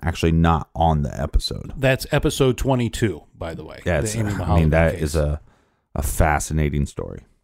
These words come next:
Speaker 2: Number two for me is the Long Island serial killer case.
Speaker 1: Mm-hmm.
Speaker 2: Um,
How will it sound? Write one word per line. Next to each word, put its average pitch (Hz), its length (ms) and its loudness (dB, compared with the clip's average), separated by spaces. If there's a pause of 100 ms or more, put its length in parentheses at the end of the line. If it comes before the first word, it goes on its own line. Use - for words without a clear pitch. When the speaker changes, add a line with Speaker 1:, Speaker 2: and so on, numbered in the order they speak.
(120)
Speaker 2:
Number 160 260 0
two 196 260 -2
for - 180 -4
me 160 260 0
is 113 180 -6
the 117 100 2
Long 135 360 2
Island 117 440 -2
serial 120 460 -4
killer 113 300 -4
case. 110 500 -6 (360)
Speaker 1:
Mm-hmm. 82 100 6
Speaker 2:
Um, 87 500 6